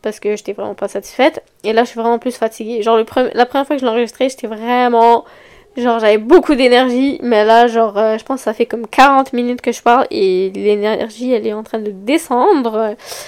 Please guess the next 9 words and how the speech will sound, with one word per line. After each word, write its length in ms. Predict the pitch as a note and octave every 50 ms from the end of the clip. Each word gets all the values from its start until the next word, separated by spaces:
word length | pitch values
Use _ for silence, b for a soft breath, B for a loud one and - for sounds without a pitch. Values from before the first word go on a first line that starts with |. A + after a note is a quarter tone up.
| B B B B B -
Mais 260 | - A3+ A#3+ A#3 A3+
bon, 400 | A3 G#3+ A3 A3+ A#3+ C#4+ E4 D4+ - -
euh, 760 | - G#3 G#3+ G#3+ G#3+ G#3+ G#3+ G#3+ G#3+ G#3+ G#3+ G#3 G#3 G3+ - - _ -
donc, 540 | - A#3 A3+ A#3+ B3 B3+ B3 - - - - _ _ _ _ _ _ _ _ _ _ _ _ _ _ _ _ _ - -
j'espère 800 | B3 A#3+ B3+ C4 B3+ - - A#3+ A3+ A#3 B3 B3+ C4 C4+ - - _ _ _ -
honnêtement 600 | - C4 C#4 C4+ B3 B3 - A#3+ A3 A3 A3 A3+
que 140 | A3+ - A#3+
t'as 180 | A#3+ - G#3+
apprécié. 640 | G3+ - - - - G#3 - - - A#3 A#3+ C4+ F4